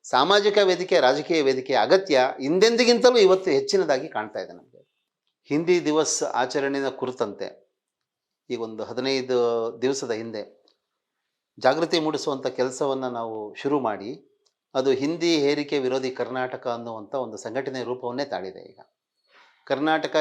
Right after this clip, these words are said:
against ಹಿಂದಿ ಇಂಪೋಸಿಷನ್ ಅಂತ ರಾಜ್ಯದ ಬೇರೆ ಬೇರೆ ಭಾಗಗಳಲ್ಲಿ ಇದರ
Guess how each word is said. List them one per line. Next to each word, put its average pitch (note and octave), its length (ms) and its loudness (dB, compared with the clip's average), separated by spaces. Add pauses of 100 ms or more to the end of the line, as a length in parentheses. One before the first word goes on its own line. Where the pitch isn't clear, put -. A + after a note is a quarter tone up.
(140)
against E3+ 480 -2
ಹಿಂದಿ C3+ 220 -2
ಇಂಪೋಸಿಷನ್ G#2 580 -8
ಅಂತ - 200 -20 (920)
ರಾಜ್ಯದ E3 380 4
ಬೇರೆ D#3+ 300 4
ಬೇರೆ F#3+ 340 6
ಭಾಗಗಳಲ್ಲಿ B2 960 -2 (280)
ಇದರ B2+ 180 2